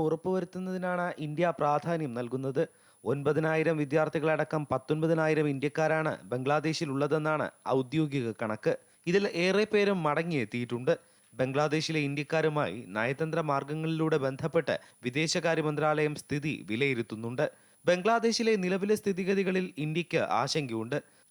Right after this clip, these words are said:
ബംഗ്ലാദേശിലെ ഉന്നത സേനാ ഉദ്യോഗസ്ഥരുമായി വിദേശകാര്യ മന്ത്രാലയം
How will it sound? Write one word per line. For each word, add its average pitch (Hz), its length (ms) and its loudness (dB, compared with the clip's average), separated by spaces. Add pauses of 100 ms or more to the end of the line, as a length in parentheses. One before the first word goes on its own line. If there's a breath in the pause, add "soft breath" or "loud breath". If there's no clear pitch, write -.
(120)
ബംഗ്ലാദേശിലെ 156 680 0 (180)
ഉന്നത 147 360 -2
സേനാ 151 320 0
ഉദ്യോഗസ്ഥരുമായി 143 760 -2 (340 loud breath)
വിദേശകാര്യ 156 640 -2
മന്ത്രാലയം 151 480 0